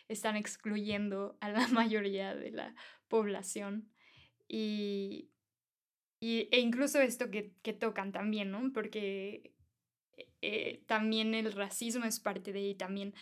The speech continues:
la interseccionalidad que existe en el feminismo y que realmente cómo estamos incluyendo a todas las mujeres. Em, y,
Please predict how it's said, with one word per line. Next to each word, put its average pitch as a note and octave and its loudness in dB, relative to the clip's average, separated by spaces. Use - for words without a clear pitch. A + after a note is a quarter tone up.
la G3+ 2
interseccionalidad G3 -2
que B3 2
existe A#3 0
en G3+ 0
el G3 -4
feminismo G#3 -2
y G3 -8
que F#3+ -6
realmente A3 4
cómo A3+ 2
estamos A3 0
incluyendo G3+ -2
a F#3+ -6
todas G#3+ 0
las F#3+ -4
mujeres. F#3+ -6
Em, G3+ -4
y, A3 -2